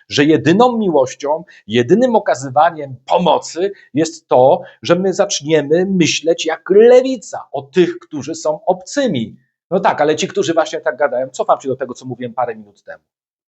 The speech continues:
W praktyce są tchórzami. Sami nigdy domu dla obcych nie otworzą. A szczególnie czas C dziewiętnaście pokazał, że to są ludzie, którzy potrafią stygmatyzować, obrażać tych, którzy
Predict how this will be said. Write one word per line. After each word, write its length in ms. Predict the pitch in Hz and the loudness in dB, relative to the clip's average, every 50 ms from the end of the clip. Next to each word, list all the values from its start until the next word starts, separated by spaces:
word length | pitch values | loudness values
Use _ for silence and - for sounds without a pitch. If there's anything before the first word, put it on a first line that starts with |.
| _ _ _ _ _ _ _ _ _ _ | _ _ _ _ _ _ _ _ _ _
W 100 | - - | -20 -6
praktyce 1000 | - 180 202 185 185 - - - 247 254 - - - - 104 101 110 123 135 - _ _ | -4 -2 -2 -2 -2 -4 -2 0 0 0 0 -2 -6 -8 -8 -6 -6 -8 -8 -10 _ _
są 240 | - - 240 233 226 | -4 -4 -2 -4 -4
tchórzami. 720 | - - - 247 208 233 247 240 233 156 123 - - - _ _ _ _ | -6 -10 -8 -4 0 2 2 2 2 0 -2 -8 -16 -18 _ _ _ _
Sami 420 | _ - - 240 226 240 240 220 214 | _ -4 -2 0 0 0 0 0 0
nigdy 280 | 226 233 190 180 233 | -2 -2 0 0 2
domu 400 | 202 226 240 233 233 226 226 226 - | 4 4 4 4 4 2 0 0 -2
dla 200 | 151 196 208 214 | -2 -2 0 0
obcych 400 | 220 220 - - - 202 202 - | 0 -2 -2 -6 -12 -12 -12 -6
nie 120 | 208 202 | -4 -2
otworzą. 500 | 190 190 - - - - - 143 131 117 - _ _ _ _ _ _ _ _ _ _ _ _ _ _ _ _ | -2 0 2 4 4 4 4 0 -4 -6 -8 _ _ _ _ _ _ _ _ _ _ _ _ _ _ _ _
A 280 | 131 147 147 131 - 127 | -2 -2 -2 -2 -4 -6
szczególnie 560 | - - 165 151 160 254 277 262 247 226 196 | -2 0 0 2 4 2 4 4 4 2 2
czas 380 | - - - 185 180 - - _ | 2 2 2 2 2 0 -6 _
C 220 | - - 196 202 | -12 -8 -8 -4
dziewiętnaście 680 | 156 185 165 165 160 143 - 165 175 160 135 - - - | -4 -4 -4 -4 -6 -8 -6 -6 -6 -6 -6 -8 -12 -10
pokazał, 680 | - 185 180 185 247 240 233 214 - 143 131 131 139 139 - - _ _ | -8 -8 -4 0 2 4 4 4 2 2 0 0 0 -2 -6 -16 _ _
że 100 | - 156 | -6 -2
to 100 | 156 165 | -2 0
są 200 | - - 170 160 | 0 0 -2 0
ludzie, 260 | 156 170 180 - 175 | 0 0 2 2 0
którzy 260 | - 170 170 - 170 165 | -2 -2 -6 -10 -10 -8
potrafią 800 | - 151 143 - - 196 196 196 196 - 190 180 175 175 175 170 - _ - _ | -6 -6 -4 0 2 2 2 2 2 0 2 2 2 0 -2 -8 -16 _ -20 _
stygmatyzować, 1300 | - - - - - 214 214 151 156 185 185 180 180 - 165 160 127 160 180 170 131 131 117 113 - - - | -16 -16 -16 -8 -4 -4 -4 -2 0 0 0 0 0 0 -2 -2 2 2 2 4 4 2 -2 -4 -6 -6 -2
obrażać 600 | - 175 127 143 180 202 202 190 202 180 180 - - | -2 0 2 2 2 2 2 2 0 -2 -2 -6 -8
tych, 160 | - 208 202 | -8 -8 -8
którzy 400 | - - 185 180 180 185 185 | -8 -10 -12 -2 0 2 2